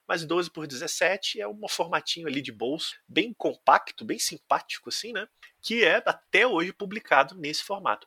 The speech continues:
E a editora oitenta e cinco, brasileira,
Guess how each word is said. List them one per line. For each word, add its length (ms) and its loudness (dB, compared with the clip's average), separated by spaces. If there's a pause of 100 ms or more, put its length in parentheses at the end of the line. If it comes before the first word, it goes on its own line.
(120)
E 180 2 (320)
a 100 4
editora 380 -2
oitenta 360 -4
e 40 -10
cinco, 420 -6 (160)
brasileira, 640 0